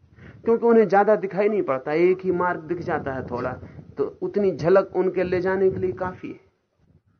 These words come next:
लेकिन ज्ञानी चलने में असमर्थ हो जाते, वे खड़े रह जाते,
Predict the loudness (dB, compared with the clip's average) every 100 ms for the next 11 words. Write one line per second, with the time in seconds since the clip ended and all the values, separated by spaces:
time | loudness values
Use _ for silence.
0 | _ _ -20 -20 _ _ _ 0 2 4
1 | 2 2 2 4 2 0 -2 0 0 0
2 | -4 -8 -6 -8 -8 -14 -14 -20 _ _
3 | _ _ _ _ _ -10 -8 -2 0 -2
4 | -4 -12 -20